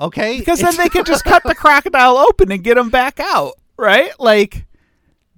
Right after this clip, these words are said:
Speaker 2: where is he?
Speaker 1: I, uh, he's dead.
Speaker 2: No,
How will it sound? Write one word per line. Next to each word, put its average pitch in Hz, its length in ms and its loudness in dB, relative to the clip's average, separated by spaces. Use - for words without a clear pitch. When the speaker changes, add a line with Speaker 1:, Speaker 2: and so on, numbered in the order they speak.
Speaker 2:
where 427 360 2
is - 100 -4
he? 170 300 -4
Speaker 1:
I, 190 220 -4
uh, 226 120 -8
he's 208 380 -14
dead. 214 460 -2
Speaker 2:
No, 359 200 2